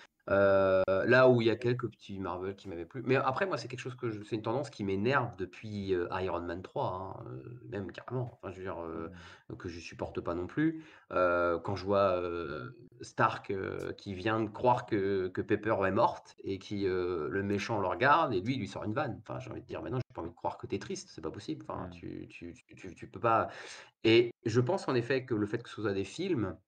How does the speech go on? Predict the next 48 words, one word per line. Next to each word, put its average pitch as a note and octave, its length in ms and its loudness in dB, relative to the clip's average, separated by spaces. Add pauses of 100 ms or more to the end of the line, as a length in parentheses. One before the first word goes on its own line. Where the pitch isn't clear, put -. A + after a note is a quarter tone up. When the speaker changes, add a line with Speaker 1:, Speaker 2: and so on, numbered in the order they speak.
(440)
Speaker 1:
et C3 60 4
qu'il B2+ 100 2
n'y A2 60 6
ait G#2 40 0
pas G3 140 6
ce B2+ 140 0
dessin F#2 320 0
rond, G#2+ 340 -2
justement, F3 380 -8
pour - 180 -10
en D#2+ 80 -2
revenir D#2+ 240 -2
encore D2+ 180 -4
là, D#3 280 -2
euh, F#2 560 4 (720)
pour B2 120 6
moi, D3 460 6 (140)
j'aime C3+ 360 4
beaucoup B2 260 0
Les A#2+ 80 2
Gardiens G#2+ 200 -2
de G2+ 60 -4
la F#2+ 40 -6
Galaxie, G2 440 -8
mais G#2+ 300 0
je G2 60 -10
trouve B2 160 -6
en A2+ 80 2
effet G#2+ 140 -2
que - 60 -8
ça B2 80 -2
marche - 260 -4
moins B2+ 320 4
bien, C3+ 220 4
peut-être A2+ 340 -2
le G2+ 60 -2
décalage G2+ 280 0
marche F#2+ 220 -4
moins G2+ 140 0
bien A2+ 180 -2
qu'avec F2+ 340 -8
Final F2 220 -4
Space, G3 320 -2
parce - 160 -6
que - 100 -6
justement, F#2+ 420 -4
on G#2 120 -2
en, F#2 340 -4